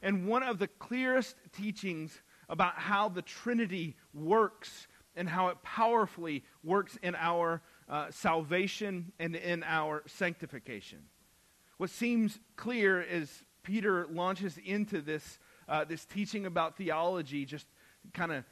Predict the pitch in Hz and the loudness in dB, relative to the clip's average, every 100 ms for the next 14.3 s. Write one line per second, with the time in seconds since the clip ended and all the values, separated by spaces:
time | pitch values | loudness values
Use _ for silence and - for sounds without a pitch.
0 | _ - 170 180 175 185 214 226 170 185 | _ -20 -18 -10 -2 2 4 2 4 2
1 | 180 190 170 175 185 175 147 - 202 160 | 0 0 0 2 2 0 -4 -6 -4 -2
2 | 156 208 214 - 190 170 160 147 202 180 | -2 -2 -4 0 0 2 -2 2 0 0
3 | 156 160 - - - 202 240 - 247 226 | -4 -4 -8 -18 2 6 6 4 -2 -2
4 | - - 269 254 196 - - - 202 214 | -4 -2 4 6 6 4 -12 -2 4 6
5 | 214 214 175 240 220 185 165 - 196 165 | 4 0 4 6 6 2 -2 -2 -2 4
6 | 220 - 247 240 214 190 - - - - | 2 4 2 2 2 0 -4 -20 -8 6
7 | 240 247 220 185 180 202 175 - 151 156 | 10 10 8 2 -2 -2 -2 -2 -8 -4
8 | 143 - 127 139 123 107 104 - 76 _ | -4 -6 -10 -6 -4 -6 -12 -20 -20 _
9 | _ _ _ 190 226 220 202 240 247 214 | _ _ _ -2 0 2 2 2 2 0
10 | 190 - - - 233 240 214 - 208 196 | -2 -8 -10 -2 4 4 4 -2 -2 0
11 | 175 180 175 180 190 165 175 175 165 139 | -2 -4 -6 -4 -4 2 2 2 -2 -8
12 | 170 165 147 151 - 165 - 90 73 _ | -10 -8 -8 -10 -12 -14 -12 -18 -20 _
13 | _ _ - - 254 247 240 - 208 196 | _ _ -12 0 2 4 0 0 4 6
14 | 185 185 175 | 6 0 -2